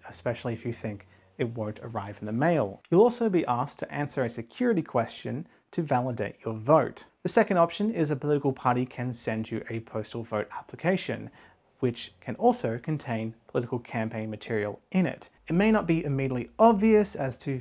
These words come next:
who sent it, there may not be obvious branding or logos, but all political communication needs to be authorized, so at worst you'll have to find some fine print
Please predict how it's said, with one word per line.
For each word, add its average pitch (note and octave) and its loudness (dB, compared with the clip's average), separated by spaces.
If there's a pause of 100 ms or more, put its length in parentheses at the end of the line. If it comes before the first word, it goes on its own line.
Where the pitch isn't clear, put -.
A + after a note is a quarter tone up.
who A2+ -2
sent G#3+ 0
it, G3 4
there C3+ 0
may B2 0
not A#2+ -6
be B2 -6
obvious A#2 -6
branding D#3+ 2
or A#2+ -6
logos, F#3+ 6
but - -4
all D3 2
political C#3 0
communication D3+ -2
needs A#2+ -4
to - -20
be - -10
authorized, F#3+ 4 (280)
so D#3+ 4
at - 0
worst F#3 8
you'll D#3 -4
have C3+ -4
to - -8
find A#2+ -2
some A2 -8 (140)
fine G3 0
print A#2 -2